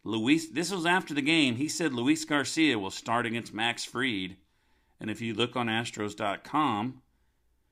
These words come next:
at least this morning when I looked, it said to be determined. I, like I said earlier, I thought it was gonna be Urquidy, but it's just the way Dusty Baker had to manage the game.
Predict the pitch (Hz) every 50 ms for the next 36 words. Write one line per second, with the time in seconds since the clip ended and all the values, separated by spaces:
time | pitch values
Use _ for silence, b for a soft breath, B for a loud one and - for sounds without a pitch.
0 | _ _ _ _ _ _ - 98 101 104 104 110 107 107 - - 98 95 - -
1 | 110 147 170 156 123 107 98 92 92 92 90 87 85 85 87 92 104 - - -
2 | - _ - 101 101 - - 117 117 113 107 - 113 98 131 131 127 120 107 -
3 | - 143 165 180 151 104 - - - - - _ _ _ _ _ _ _ _ _
4 | _ _ _ _ _ _ _ - 82 95 98 104 101 - 113 110 - - 135 131
5 | 147 165 170 151 139 127 120 117 117 - 117 120 120 120 113 120 120 117 107 113
6 | 107 101 98 - - 160 175 175 170 180 180 175 160 b b b b b b b
7 | b b b _ _ _ _ _ _ _ - 98 101 107 107 - - - 160 160
8 | - - - 175 151 127 120 127 131 131 135 135 135 135 135 131 123 - _ _
9 | _ _ _ _ _ _ _ _ _ _ - 101 110 110 - - 113 101 113 110
10 | 113 110 - 117 113 117 117 113 104 120 104 101 104 107 110 117 117 107 117 127
11 | 117 147 180 214 220 147 87